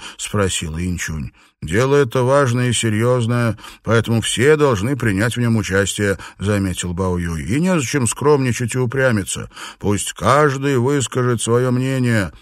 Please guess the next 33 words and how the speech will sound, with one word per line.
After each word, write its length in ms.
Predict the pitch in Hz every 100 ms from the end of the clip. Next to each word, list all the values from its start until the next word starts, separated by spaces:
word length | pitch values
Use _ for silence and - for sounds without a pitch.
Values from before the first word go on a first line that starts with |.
| _
а 160 | 95 98
мы 160 | 185
все 280 | 160 - 143
обсудим. 760 | 147 - 98 117 113 113 92 - - -
Начнем 540 | - 98 - 113 135 123
с 60 |
сестрицы 640 | - 104 - 120 127 -
Бао 280 | 90 107 104
Чай, 440 | 92 131 156 113 - _ _
потом 340 | - 87 143
сестрица 600 | 135 135 120 135 147 - 104
Дай 180 | 123
Юй 240 | 107 107 101
скажет". 600 | - 104 92 87 80 - - -
"Не 180 | - 104
торопись", — 600 | 101 131 147 - 117 - - -
прервала 500 | - 117 104 95 87
его 180 | 82 82
Бао 260 | 80 85 80
Чай. 320 | - 73 - _ -
"Еще 260 | 120 117 135
не 140 | 123
все 200 | 123 147
собрались". 680 | 120 131 135 147 127 - - _ _ _ _ -
Не 160 | 104
успела 600 | 101 95 - - 101 90
она 220 | 85 85 82
это 200 | - 80
сказать, 540 | - 76 80 143 160
как 240 | 131 120
вошла 520 | 95 87 - 85 87 87
Ли 220 | 85 85
Вань. 460 | 80 67 60 55